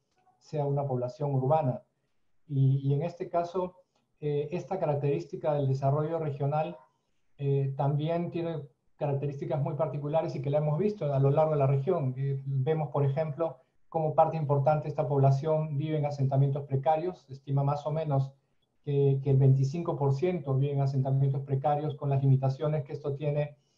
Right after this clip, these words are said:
de acceso a los servicios básicos de agua, saneamiento, fuentes de empleo, eh, acceso a áreas verdes, por ejemplo, para una población que hemos visto en esta primera,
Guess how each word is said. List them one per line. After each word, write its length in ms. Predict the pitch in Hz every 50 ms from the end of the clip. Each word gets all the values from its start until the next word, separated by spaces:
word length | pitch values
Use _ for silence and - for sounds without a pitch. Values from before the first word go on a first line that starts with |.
| _ _ _ _
de 120 | - 135 135
acceso 680 | 131 - - - 156 156 - - 165 156 151 151 135
a 80 | 135 131
los 140 | 123 127 -
servicios 500 | - 135 135 143 143 - - 151 143 131
básicos 640 | 143 143 147 - 139 135 - 147 139 139 135 - _ _ _ _ _ _ _ _
de 120 | 131 135 135
agua, 320 | 143 151 151 139 139 143
saneamiento, 880 | 139 - 135 131 131 127 139 151 151 147 147 135 151 143 139 135 131 -
fuentes 280 | - 151 139 135 143 135
de 60 | 131
empleo, 640 | 131 131 139 151 151 151 147 139 139 135 135 135 - _ _ _ _ _ _ _
eh, 140 | 139 139 139
acceso 580 | 135 135 139 - - - 185 185 - - 170 143
a 160 | 143 147 156
áreas 220 | 151 151 143 139 135
verdes, 340 | 156 160 160 156 151 139 -
por 140 | - 135 131
ejemplo, 420 | 135 - 151 151 147 135 156 143
para 160 | 135 139 143
una 180 | 143 147 151 151
población 520 | 147 131 135 135 135 - 156 151 151 147 - _ _ _ _ _ _ _ -
que 80 | - 143
hemos 180 | 139 147 135
visto 440 | 143 156 151 - - 165 151 147 143
en 100 | 139 139
esta 220 | 135 - - 147 131
primera, 640 | 135 143 143 151 151 151 151 151 147 147 143 -